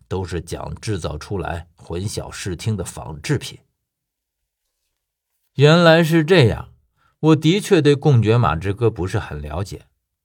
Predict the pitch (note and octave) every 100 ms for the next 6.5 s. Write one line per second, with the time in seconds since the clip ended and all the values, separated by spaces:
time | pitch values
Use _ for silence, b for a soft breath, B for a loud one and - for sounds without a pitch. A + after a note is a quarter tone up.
0 | _ A#2 C3 A2+ G2+ B2 A#2 E2+ - _
1 | - D3+ C3 C#3+ D3 A#2+ G#2 - D#3+ D#3
2 | B2 C3 G#2 A#2+ A2 G#2 A2+ - B2+ A2+
3 | G#2 - _ _ - A#2+ D#3+ D3 D3 -
4 | D2+ C#2+ G#2+ - _ _ - E3+ F#3 D#3
5 | E3 - F3+ D#3 D#3 E3+ G#2+ F2+ B2+ A#2
6 | G2 A#2+ A#2 E2+